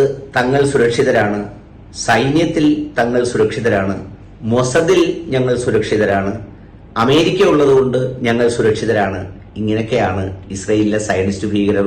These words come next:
വിശ്വസിച്ചിരുന്നത്. സത്യത്തിൽ ഒരു മനുഷ്യനും ഒരു കുടുംബവും ഒരു സമൂഹവും ഒരു രാജ്യവും ഒക്കെ സുരക്ഷിതമാകുന്നത് സത്യത്തിലും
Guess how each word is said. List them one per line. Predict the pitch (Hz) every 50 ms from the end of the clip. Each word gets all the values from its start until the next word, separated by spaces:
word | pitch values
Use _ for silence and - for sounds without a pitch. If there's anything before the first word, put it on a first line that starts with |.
| 98 95
വിശ്വസിച്ചിരുന്നത്. | - - 95 - - - - - 78 80 80 78 80 - - - - - - - - - - -
സത്യത്തിൽ | - 95 92 - 110 110 - 117 113 113 107 - - - - - - - 98
ഒരു | 101 110 110 110
മനുഷ്യനും | 98 95 98 98 98 - 120 110 110 104 95 - - - - - - - - - - - 101
ഒരു | 117 131 135 127
കുടുംബവും | 113 104 98 101 104 110 113 110 107 101 - - - - - - - 101
ഒരു | 101 110 113 - -
സമൂഹവും | - 90 95 101 104 104 107 107 98 92 78 80 - - - - 101
ഒരു | 101 101 110 104 101 101
രാജ്യവും | 92 92 98 101 98 95 104 107 107 107 104 98
ഒക്കെ | 95 - - 98 -
സുരക്ഷിതമാകുന്നത് | - 101 98 101 101 - 113 110 110 104 101 92 90 92 90 92 92 87 87 85 - - - - - - - - - - - - - -
സത്യത്തിലും | - 98 98 - - 117 110 107 - 107 110 107 104